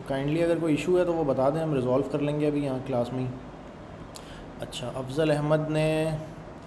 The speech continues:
बनाया है, अ, अ, अ, network get weather। सही है यार, well done,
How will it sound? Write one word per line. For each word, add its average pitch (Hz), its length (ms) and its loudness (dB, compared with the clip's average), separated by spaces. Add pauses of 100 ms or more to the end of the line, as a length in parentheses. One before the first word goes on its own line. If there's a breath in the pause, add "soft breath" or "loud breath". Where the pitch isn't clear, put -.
(760)
बनाया 131 320 0
है, 143 360 0
अ, 151 40 -4 (3500)
अ, 123 40 -6
अ, 131 920 -4 (200)
network 123 680 0 (1300)
get 135 240 -2
weather। 127 360 0 (4000)
सही 120 360 -4
है 117 80 -2
यार, 113 100 -2
well 117 460 -6
done, 113 100 -4